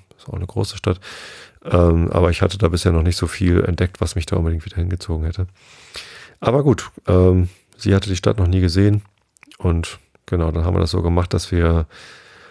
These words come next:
vom Flughafen mit dem Taxi in ein Hotel gefahren sind, beziehungsweise ich hatte über Booking dot com ein, äh,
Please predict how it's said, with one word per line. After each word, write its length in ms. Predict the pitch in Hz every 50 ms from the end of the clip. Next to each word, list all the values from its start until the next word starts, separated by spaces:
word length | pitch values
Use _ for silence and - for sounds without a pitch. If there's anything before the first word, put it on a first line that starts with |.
| _ _
vom 180 | _ - - 87
Flughafen 760 | - - 117 - - 110 107 98 - 107 101 98 107 104 -
mit 380 | 101 98 90 - - - - -
dem 300 | 85 82 82 82 80 82 -
Taxi 500 | - - 107 - - - - 98 92 92 90 _ _ _ _ _ _ _ _ _ _ _ _ _ _ _ _ - - - - -
in 320 | - 92 90 90 87 87
ein 360 | - - 92 85 85 85 87 87
Hotel 260 | 90 90 95 101 120
gefahren 320 | 120 - - 120 113 117
sind, 160 | 113 117 107 -
beziehungsweise 640 | - - - 123 123 - - 101 98 92 92 95
ich 160 | 101 95 - -
hatte 280 | 117 - 98 85 85 - - - - - - - - - _
über 260 | - 104 87 87 87
Booking 320 | 82 - 117 - - 110 90
dot 200 | 85 87 85 -
com 340 | - 92 90 87 87 87 -
ein, 440 | - - 92 90 85 85 85 90
äh, 340 | 95 92 95 90 87 87 87